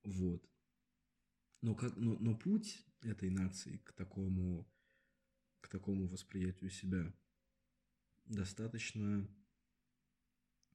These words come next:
ну, то есть, воспринимается как достаточно странный, окей? Ну, то есть, достаточно логичный на самом деле, но тяжелый. То есть,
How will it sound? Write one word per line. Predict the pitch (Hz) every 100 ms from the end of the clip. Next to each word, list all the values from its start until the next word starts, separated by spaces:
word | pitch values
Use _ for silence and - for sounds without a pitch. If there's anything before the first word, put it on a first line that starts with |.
| - - - - - _ _ -
ну, | 123
то | 131
есть, | - - _ _ _ _ _ _ _ _ _ _ _ _ _ _ _ _ _ _ _ _ _ _ _ -
воспринимается | 117 117 123 120 95 85 -
как | - 95
достаточно | 92 92 - 87 90
странный, | - - 82 82 90
окей? | - 101 131
Ну, | 127
то | 95 95
есть, | 87 92
достаточно | 95 101 101 95 101
логичный | 107 160 - 92
на | 92
самом | 92 90 92
деле, | 90 82
но | 90 104 104 - _ _ - _ _ _ _ _ -
тяжелый. | 117 107 101 95 -
То | -
есть, | 90 - -